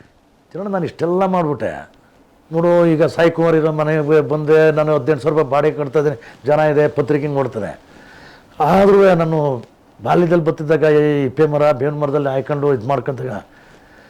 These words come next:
ಸಾಬಿ ಬಂದು ಒಂದು ಪೈಸಾ, ಎರಡು ಪೈಸಾ ಕೊಟ್ಟು ಬಿಡೋಣ, ಇಲ್ಲಾಂದ್ರೆ ಹೆಚ್ಚಿಗೆ ಆಯ್ತು, ಅವ್ನು ಉರಿಗಡ್ಲೆ ಕೊಡೋಣ. ಅವ್ನು ಯಾಕೋ ನನ್ಗೆ ಕಸಿ ಬತ್ತಲ್ಲ ಇವನಲ್ಲ, ಈ ಮಾತು ಹೇಳಿದ್ದೆ ನಾನು." ಇದನ್ನು ಅಮೇರಿಕ, ಅಮೇರಿಕಲ್ಲಿ ಹಾಯ್ಕೊಂಡ್ರು,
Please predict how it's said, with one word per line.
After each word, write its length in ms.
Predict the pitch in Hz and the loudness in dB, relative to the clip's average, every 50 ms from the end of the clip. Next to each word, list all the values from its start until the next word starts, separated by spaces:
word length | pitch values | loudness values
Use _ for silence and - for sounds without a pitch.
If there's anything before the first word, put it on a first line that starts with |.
| - _ _ _ _ _ _ _ _ _ - - - - - | -20 _ _ _ _ _ _ _ _ _ -20 -18 -16 -12 -8
ಸಾಬಿ 460 | - 139 147 180 202 220 220 208 226 214 | -6 -4 0 2 4 4 4 4 2 2
ಬಂದು 280 | 180 190 185 170 185 | 2 2 2 2 2
ಒಂದು 420 | 175 165 160 151 147 143 120 - - | 4 4 4 2 2 0 -2 0 2
ಪೈಸಾ, 260 | 165 170 - - 185 | 2 2 2 2 2
ಎರಡು 200 | 180 160 143 120 | 4 4 2 2
ಪೈಸಾ 260 | - 156 135 - 160 | 0 -2 0 0 -4
ಕೊಟ್ಟು 340 | - - 139 131 135 143 143 | -2 -2 -4 -2 -2 -2 0
ಬಿಡೋಣ, 300 | 147 143 143 143 151 151 | 0 0 2 2 2 2
ಇಲ್ಲಾಂದ್ರೆ 300 | 135 127 143 139 131 135 | 2 2 2 2 2 2
ಹೆಚ್ಚಿಗೆ 240 | 127 131 - - 160 | 0 0 0 0 0
ಆಯ್ತು, 120 | 127 147 | 0 0
ಅವ್ನು 160 | 135 120 120 | -2 -2 -2
ಉರಿಗಡ್ಲೆ 340 | 127 135 131 151 139 135 135 | 0 2 2 0 0 0 -2
ಕೊಡೋಣ. 240 | - 120 110 107 87 - - - - - - - | -4 -4 -4 -4 -6 -10 -14 -20 -20 -20 -10 -6
ಅವ್ನು 140 | - 165 170 | -2 0 2
ಯಾಕೋ 240 | 180 190 190 214 208 | 2 2 2 0 0
ನನ್ಗೆ 140 | 190 160 | 0 -2
ಕಸಿ 280 | - - 131 123 117 - | -2 -4 -6 -4 -4 -4
ಬತ್ತಲ್ಲ 340 | 123 113 117 - 147 143 135 | -4 -4 -4 -2 -2 0 0
ಇವನಲ್ಲ, 280 | 127 - 107 107 104 104 101 95 85 - - _ _ - - - _ _ _ _ _ _ _ _ _ _ 143 | 0 -2 -2 -2 -2 -2 -2 -2 -4 -8 -16 _ _ -20 -20 -20 _ _ _ _ _ _ _ _ _ _ -2
ಈ 60 | 143 | 0
ಮಾತು 300 | 139 139 151 127 - 143 | 2 2 0 2 2 2
ಹೇಳಿದ್ದೆ 260 | 135 127 117 110 104 | 2 4 2 2 0
ನಾನು." 220 | 95 85 71 64 - - _ _ _ _ _ _ _ _ _ - - - - - | 0 -2 -6 -10 -16 -20 _ _ _ _ _ _ _ _ _ -20 -20 -20 -4 0
ಇದನ್ನು 240 | 156 160 165 160 151 | 2 2 4 2 2
ಅಮೇರಿಕ, 300 | 147 151 160 151 151 156 | 2 2 2 2 2 2
ಅಮೇರಿಕಲ್ಲಿ 400 | 143 127 127 131 117 160 160 127 | 0 2 0 0 0 0 2 2
ಹಾಯ್ಕೊಂಡ್ರು, 440 | 110 101 - - 98 90 - - | 2 0 0 -6 -10 -10 -12 -14